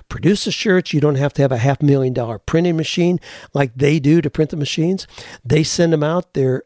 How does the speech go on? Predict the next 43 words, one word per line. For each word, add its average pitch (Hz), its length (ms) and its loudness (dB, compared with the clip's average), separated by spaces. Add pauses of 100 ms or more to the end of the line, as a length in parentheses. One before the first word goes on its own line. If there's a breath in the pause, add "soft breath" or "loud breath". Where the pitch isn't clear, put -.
(100)
available 143 460 2
for - 140 -6
Amazon 131 480 0
Prime, 156 380 0
so - 180 -2
they 123 80 0
go 127 180 2
out 135 260 0 (320 loud breath)
second 147 540 -2
day, 147 380 0 (300)
free 147 220 2
returns. 156 680 0 (120)
I 147 40 -2
mean, 123 120 -2
what 165 160 2
a 131 80 -2
great 165 680 -2 (240)
business 143 580 0
infrastructure 135 840 -4 (280 loud breath)
to 143 100 -2
be 151 100 4
able 139 140 2
to 123 80 0
plug 147 460 -2
in 135 240 0 (200 loud breath)
just - 240 -4
as 131 140 -2
an 226 100 0
artist 214 440 -2
where 120 100 -2
you 147 100 4
just 151 200 0
upload 135 400 0
t-shirts. - 480 -2
And 110 120 -4
I 175 40 2
know 254 160 2
people 170 280 0
that 139 140 0
are 127 120 -2 (360 loud breath)
doing 139 260 2
extremely 156 1160 0
well 127 440 -6